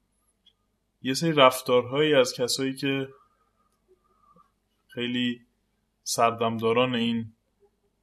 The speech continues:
دین و مذهبن می‌بینی که باعث می‌شه فرار کنی از این موضوع. و این، حالا اون گریزه یه داستانه، این ستیزه یه داستانه دیگه است که حتی باعث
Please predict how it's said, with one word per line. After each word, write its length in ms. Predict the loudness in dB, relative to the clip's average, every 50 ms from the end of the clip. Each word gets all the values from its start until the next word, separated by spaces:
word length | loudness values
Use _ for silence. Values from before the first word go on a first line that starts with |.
| _ _ _ _ _ _ _ -20 -14 -10
دین 160 | -8 -6 -6
و 60 | -4
مذهبن 760 | -2 -2 -2 -2 -2 -4 -2 0 0 0 0 0 0 -2 -4
می‌بینی 720 | -4 -6 -4 0 0 0 0 0 -2 -2 -4 -4 -8 -10 -14 -16 -14
که 140 | -10 -10
باعث 380 | -8 -4 -2 0 0 0 -2 -6
می‌شه 340 | -10 -6 -2 -2 -2 -2 -2 -8 _ _ _ _ _ _ _ -8
فرار 400 | 0 2 4 6 6 4 2 0
کنی 240 | -6 -8 -8 -8
از 180 | -8 -8 -8 -6
این 100 | -6 -4
موضوع. 520 | -4 -4 -4 -6 -6 -8 -8 -8 -8 -8
و 60 | -8 -8
این، 300 | -4 -4 -4 -4 -6 -8 -16 _ _ _ _ _ _ _ _ _ _ _ _ _ _ _ _ _ _ _ _ -6
حالا 280 | -4 0 4 4 4
اون 240 | 2 2 -4 -6 -4
گریزه 540 | -2 -2 -2 0 -2 -2 -2 -2 -2 0 2
یه 100 | 2 2
داستانه، 480 | 4 2 2 2 0 -2 -4 -6 -8
این 260 | -8 -8 -8 -8 -8 -6
ستیزه 640 | -4 -2 0 0 0 -2 -4 -6 -8 -6 -2 -2
یه 60 | -2 0
داستانه 380 | 0 -2 -2 -4 -6 -6 -6
دیگه 140 | -4 -4 -4
است 120 | -4 -4
که 100 | -2 -2
حتی 200 | -2 -2 -2 -4
باعث 220 | -4 -2 -4 -4